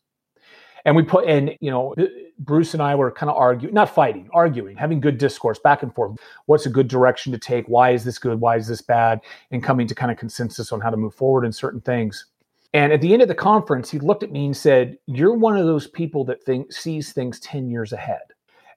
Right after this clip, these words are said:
And he's right. So there, you have all kinds of people in this world. You have the people that are very good at,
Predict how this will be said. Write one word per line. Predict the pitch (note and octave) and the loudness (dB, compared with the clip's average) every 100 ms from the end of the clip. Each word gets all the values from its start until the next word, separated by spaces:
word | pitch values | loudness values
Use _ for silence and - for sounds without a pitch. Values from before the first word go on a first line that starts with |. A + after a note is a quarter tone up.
| _ | _
And | D#3+ | 2
he's | D#3 C3+ | 2 2
right. | C#3 A2 - _ _ | 0 0 -2 _ _
So | - - C#3+ C#3+ | -6 2 2 2
there, | E3+ B3 | -2 -2
you | D#3+ | -2
have | D#3 E3 C#3 | 2 0 4
all | A3 A3 | 4 4
kinds | - F#3+ D3 | 2 -2 -2
of | C3 | -6
people | D#3 D3 B2 | -8 -6 -6
in | A#2 | -6
this | A#2 - | -10 -6
world. | A#2 A2 | -4 -4
You | A#2+ | -2
have | B2 A#2+ | -4 -4
the | |
people | - D#3+ D3 | -6 -4 -2
that | B2+ | -2
are | A#2+ | -2
very | C#3 F3+ E3+ | 2 2 2
good | D3 D3 | 2 0
at, | B2 | 0